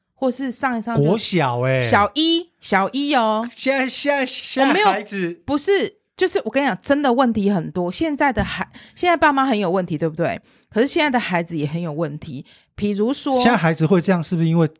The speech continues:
Speaker 2: 真的在家里无法无天习惯了？
Speaker 1: 我觉得有一个很重要的问题是，现在接受资讯太多，跟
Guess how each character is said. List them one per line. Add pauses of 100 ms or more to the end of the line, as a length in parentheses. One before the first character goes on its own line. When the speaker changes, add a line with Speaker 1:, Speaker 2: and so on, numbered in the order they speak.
(240)
Speaker 2:
真
的
在
家
里
无
法
无
天
习
惯
了？
Speaker 1:
我
觉
得
有
一
个
很
重
要
的
问
题
是，
现
在
接
受
资
讯
太
多，
跟